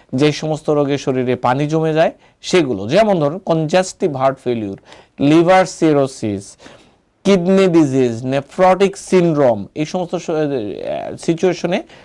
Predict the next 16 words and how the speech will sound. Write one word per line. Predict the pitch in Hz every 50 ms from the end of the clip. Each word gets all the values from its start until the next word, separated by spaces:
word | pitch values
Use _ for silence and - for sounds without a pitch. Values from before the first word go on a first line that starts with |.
| _ _ -
শরীরে | - - 190 196 190 202 190 190
অনেক | 180 147 156 160 180 185 175 -
পানি | - 139 135 139 135
দেখা | 123 117 101 - 104 95
যায়। | 101 90 - - _ _ _ _ _ _ _ - - - _
হাই | _ - - 185 190 185
ব্লাড | 175 180 180 170 170 -
প্রেশারের | 160 147 - - 151 147 139
সাথেও | 135 - 135 120 - 131 123
এটি, | 113 - 127 120
আহ, | 113 - - 107 110
দেখা | 107 110 107 - - 147 147
যায়, | 190 220
তখনও | - 170 147 - 147 143 139 123
ব্যবহার | 117 113 107 107 107 107 110 107
হয়। | - - 196 175 127